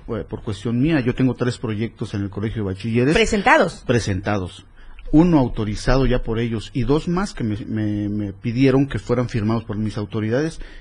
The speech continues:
Speaker 1: y esta es la hora que todavía no los tengo. Entonces, quiero saber, y eso mismo yo le, yo le expuse a la población, y me dijeron, "Maestro, estamos con usted hasta donde tope. Usted sigue siendo nuestro director de aquí hasta donde vaya".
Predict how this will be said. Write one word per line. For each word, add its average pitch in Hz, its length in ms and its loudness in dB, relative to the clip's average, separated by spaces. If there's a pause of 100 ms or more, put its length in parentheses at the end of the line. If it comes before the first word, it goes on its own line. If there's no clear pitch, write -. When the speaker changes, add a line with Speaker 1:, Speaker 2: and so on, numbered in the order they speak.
(120)
Speaker 1:
y 117 120 -6
esta 123 160 -8
es 131 40 -4
la 123 80 -2
hora 120 160 -2
que 98 120 -10
todavía 104 260 -4
no 104 140 -2
los 92 180 -6
tengo. 95 380 -6 (420)
Entonces, 117 540 0 (220)
quiero 139 220 6
saber, 127 540 0 (300)
y 123 180 4
eso 185 200 6
mismo 240 360 6
yo 143 160 4
le, 127 300 2
yo 117 140 2
le 123 80 4
expuse 131 420 -4
a 113 40 0
la 98 140 -4
población, 104 600 -2 (440)
y 120 60 -4
me 113 140 0
dijeron, 127 460 0 (140)
"Maestro, 131 640 -2
estamos 120 380 -2
con 110 160 -6
usted 139 420 -2
hasta 98 300 -8
donde 92 260 -6
tope. 98 380 -10 (140)
Usted 135 260 0
sigue 135 220 0
siendo 127 260 0
nuestro 110 300 -2
director 113 460 0 (280)
de 110 160 2
aquí 185 380 -4
hasta 104 260 -8
donde 95 240 -4
vaya". 80 320 -12